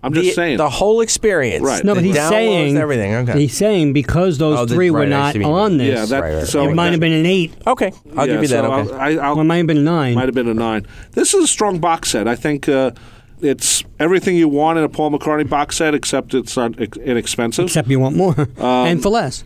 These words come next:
Speaker 1: But I think it works very well for the most part. You know, the books and stuff is great. It helps give you insight to how a record's made. Yeah, I love the handwritten stuff, even though Pa-,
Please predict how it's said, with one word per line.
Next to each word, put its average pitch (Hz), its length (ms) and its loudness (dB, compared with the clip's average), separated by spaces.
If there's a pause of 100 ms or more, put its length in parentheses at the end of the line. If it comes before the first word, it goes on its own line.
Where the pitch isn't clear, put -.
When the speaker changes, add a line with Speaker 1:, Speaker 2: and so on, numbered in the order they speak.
(160)
Speaker 1:
But 151 220 -2
I 151 80 0
think 175 240 -4
it 165 100 0
works 143 320 -2
very 139 240 2
well 139 240 0
for 139 140 -6
the 127 60 0
most 135 280 -2
part. 160 240 -2 (300)
You 170 80 0
know, 175 80 2
the 175 60 0
books 190 320 -2
and 202 100 0
stuff 190 280 0
is 151 120 0
great. 170 420 0 (420)
It 131 200 -4
helps 147 380 -2 (200)
give 139 160 0
you 131 180 2
insight 139 380 0
to 127 80 -4
how 127 180 0
a 113 80 0
record's 123 400 -2
made. 127 260 0
Yeah, 107 120 0
I 117 40 0
love 123 280 0
the 123 100 -2
handwritten 123 380 0
stuff, 120 400 -4 (300)
even 120 140 0
though 117 100 0
Pa-, 120 220 -4